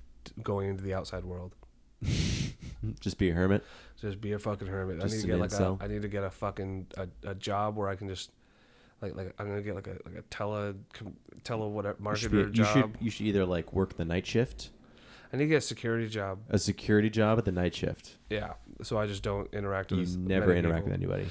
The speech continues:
Speaker 1: except for homeless people.
Speaker 2: Yeah.
Speaker 1: And just be like, "Hey,
Speaker 2: The
Speaker 1: get outta
Speaker 2: occasional
Speaker 1: here."
Speaker 2: cop.
Speaker 1: Yeah. Just fucking,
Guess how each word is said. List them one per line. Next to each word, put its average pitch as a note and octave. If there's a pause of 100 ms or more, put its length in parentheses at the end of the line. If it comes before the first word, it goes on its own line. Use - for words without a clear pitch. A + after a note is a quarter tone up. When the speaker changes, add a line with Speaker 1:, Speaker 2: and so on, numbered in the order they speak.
(160)
Speaker 1:
except A2
for G#2
homeless G2+
people. G2 (200)
Speaker 2:
Yeah. E2 (320)
Speaker 1:
And G#2
just G2
be G2+
like, G2 (400)
"Hey, G3 (300)
Speaker 2:
The F#3+
Speaker 1:
get E3+
outta F#2
Speaker 2:
occasional F#2
Speaker 1:
here." E2
Speaker 2:
cop. D#2+ (140)
Speaker 1:
Yeah. G#2 (560)
Just A2
fucking, G#2